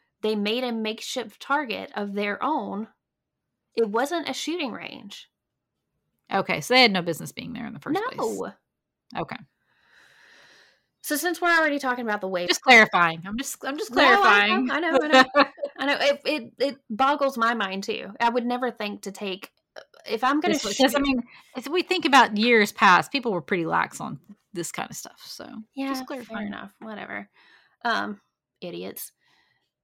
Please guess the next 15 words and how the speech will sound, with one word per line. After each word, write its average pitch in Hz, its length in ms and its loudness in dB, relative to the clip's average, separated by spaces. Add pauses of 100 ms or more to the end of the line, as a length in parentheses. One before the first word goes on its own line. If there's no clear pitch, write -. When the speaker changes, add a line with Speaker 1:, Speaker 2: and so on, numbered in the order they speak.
(120)
Speaker 1:
So, 202 320 -2
the 226 100 -2
wave 233 280 0
pool. 190 280 -10
Two 330 220 -4
years 262 380 -2
after 240 400 -4
this 208 240 -4
incident, 208 600 -6
an 208 180 -6
eleven-year-old 208 720 -4
boy 185 220 -4
named 180 320 -10
Rodney 202 500 -4
Gerald, 190 540 -6